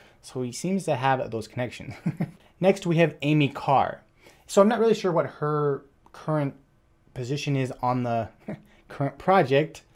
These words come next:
but she's getting her superstar because she's been in Forbes thirty under thirty list twice.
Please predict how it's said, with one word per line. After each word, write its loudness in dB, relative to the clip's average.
but 0
she's -2
getting 2
her 2
superstar 0
because -6
she's -8
been -2
in -6
Forbes -2
thirty -2
under 0
thirty 0
list -2
twice. -6